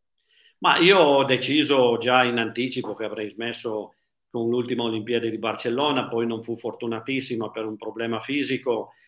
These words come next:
e quindi, eh, decidetti di voler chiudere comunque quell'anno, ma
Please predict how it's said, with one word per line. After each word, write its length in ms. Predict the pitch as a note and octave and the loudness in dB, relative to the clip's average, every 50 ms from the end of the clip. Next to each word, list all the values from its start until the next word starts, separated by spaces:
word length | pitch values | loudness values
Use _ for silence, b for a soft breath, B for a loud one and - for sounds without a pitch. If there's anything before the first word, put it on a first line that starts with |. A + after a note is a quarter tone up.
| b b | b b
e 160 | b - A#2 - | b -10 -8 -4
quindi, 640 | - B2 B2 B2 A#2+ B2 A#2 A2+ A2 G#2 - - _ _ _ _ | -2 -2 -2 0 2 2 2 2 0 -2 -6 -12 _ _ _ _
eh, 640 | _ A2+ G#2+ A2 G#2+ G#2+ G#2+ G#2+ G#2+ G#2+ G#2+ G#2+ G#2 G2 | _ -6 -4 -2 -2 0 0 0 0 0 -2 -2 -4 -2
decidetti 640 | G#2+ A2+ A2 - B2 A2+ A#2 B2 B2 B2 B2 B2 A#2 | -4 -4 -2 -2 -2 2 2 4 2 2 0 -2 -4
di 140 | A2 A2 A2 | -2 -2 -2
voler 320 | G#2 A2+ A2+ A#2 A2 - | -2 -2 -2 -2 -4 -6
chiudere 760 | - A#2+ A#2+ A#2+ B2+ A#2+ A#2+ A2+ A#2 A2+ A2 A2 G#2+ F#2+ - _ _ _ _ _ | -4 -4 -2 0 0 0 0 0 0 -2 -2 -4 -6 -8 -12 _ _ _ _ _
comunque 1000 | _ B2+ A2+ A#2 B2+ C3 C#3 C3+ C3+ C#3 C3 B2 A#2 A2+ A2 G#2+ F#2 - - _ _ _ _ _ | _ -4 -2 0 0 0 -2 -2 -2 0 2 2 2 2 0 -2 -4 -8 -14 _ _ _ _ _
quell'anno, 640 | - A2+ G#2 G#2 A2 A#2+ C3+ C#3+ D3 C#3+ C3 B2 A#2+ | -6 -4 -2 0 4 4 4 4 4 2 0 -2 -2
ma 680 | A#2 A#2 A2+ A2+ A#2 A2+ A2+ A2 G#2+ G#2+ G#2+ - - | -2 -2 -2 0 0 0 -2 -2 -4 -4 -8 -10 -16